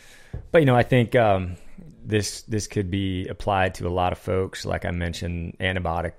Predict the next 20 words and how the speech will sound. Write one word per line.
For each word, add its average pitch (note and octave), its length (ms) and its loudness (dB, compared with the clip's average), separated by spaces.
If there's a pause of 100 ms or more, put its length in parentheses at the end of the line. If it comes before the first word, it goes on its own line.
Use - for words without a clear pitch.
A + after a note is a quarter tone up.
(120)
overuse F2 680 -4
or, E2 140 -10 (640)
or A#2 80 0
just A#2 240 0
adrenal, G2+ 580 0 (180)
um, F#2 460 -6 (500)
just G#2+ 380 -4
not F#2+ 260 0
getting G#2+ 200 0
enough F#2+ 220 -2
sleep. F#2+ 480 -2 (160)
Um, F2+ 480 -8
your G2 120 -8
adrenals F2+ 360 -4
are F2 60 -8
shot, F2+ 480 -4
all A2 200 2
these A2+ 140 2
different G2+ 340 -4
things G2 440 -4